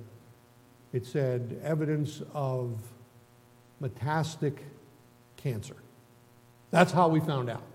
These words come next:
that Linda had cancer. So the next step was a breast exam over at, uh, Magee Women's Hospital. They did a biopsy because she did have a, a little bit of a lump in her left breast. And right there they told us, "You have fourth stage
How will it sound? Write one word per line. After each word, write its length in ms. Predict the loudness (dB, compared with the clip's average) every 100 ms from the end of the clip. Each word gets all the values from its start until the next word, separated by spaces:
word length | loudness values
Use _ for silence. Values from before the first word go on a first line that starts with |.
| -10
that 140 | -8
Linda 180 | -4 -4
had 220 | -4 -6
cancer. 380 | -8 -12 -14 -18 -20 -20 -20 -20 -20 -20 -20 -20 -20 -20 -20 -20 -20 -16 0
So 120 | 4
the 80 | 6
next 220 | 4 4
step 260 | 6 6 6
was 240 | 2 2
a 40 |
breast 360 | 2 6 4 4
exam 440 | 2 2 2 4
over 360 | 4 2 4 4
at, 200 | 4 2
uh, 220 | 2 2
Magee 260 | 2 0 2
Women's 320 | 2 2 0
Hospital. 720 | 2 2 2 2 2 2 -2 -10 -16 -20 -20 -20 -20 -20 -20 -8
They 100 | -2
did 160 | 2 4
a 40 |
biopsy 800 | 4 6 8 8 6 2 2 2 0 -2
because 220 | -2 -2 -2
she 140 | -2
did 180 | -2 0
have 240 | 0 0
a, 240 | 0 -2 -2
a 100 | -2
little 240 | 0 0
bit 160 | 0 0
of 80 |
a 40 | 0
lump 340 | 0 0 -2
in 80 | -2
her 100 | 0
left 300 | 0 0 -2
breast. 440 | -2 -2 -4 -8 -18 -20 -20 -20 -20 -20 -20 -20 -20 -20 -20 -10
And 240 | -2 0 4
right 240 | 4 4
there 220 | 4 4
they 120 | 4
told 280 | 2 0 0
us, 240 | 0 -2 -2
"You 120 | -2
have 220 | -2 -4
fourth 340 | -4 -4 -4
stage 680 | -6 -6 -2 0 0 -2 -8